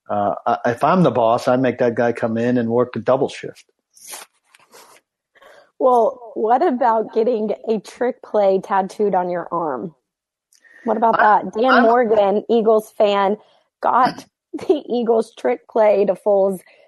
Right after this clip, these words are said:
Speaker 2: in the second quarter tattooed on his arm.
Speaker 1: So did he get, like, the X's and O's of it?
Speaker 2: He
Speaker 1: Like
Speaker 2: got
Speaker 1: the
Speaker 2: the en-, yeah, like, the,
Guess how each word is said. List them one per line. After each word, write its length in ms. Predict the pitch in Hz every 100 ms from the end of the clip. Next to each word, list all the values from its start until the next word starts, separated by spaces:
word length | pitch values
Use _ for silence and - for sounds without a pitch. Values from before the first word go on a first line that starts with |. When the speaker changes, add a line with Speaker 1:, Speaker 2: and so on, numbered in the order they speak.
| _
Speaker 2:
in 160 | 214 208
the 80 |
second 440 | 208 220 208 214 -
quarter 560 | - 214 202 180 180 180
tattooed 600 | 233 226 220 262 233 214 -
on 220 | 190 196
his 160 | 202 190
arm. 380 | 175 175 - - _ -
Speaker 1:
So 80 |
did 80 | 180
he 40 | 156
get, 160 | 220
like, 220 | 202 190
the 180 | 170 -
X's 400 | 165 180 - 160
and 140 | 143 139
O's 480 | 135 151 208 233
of 160 | 233 226
it? 120 | 240
Speaker 2:
He 60 | 262
Speaker 1:
Like 140 | 170
Speaker 2:
got 100 | 247
Speaker 1:
the 120 | - 254
Speaker 2:
the 100 | 277
en-, 180 | 269 -
yeah, 280 | 254 214 208
like, 200 | 226 -
the, 180 | 262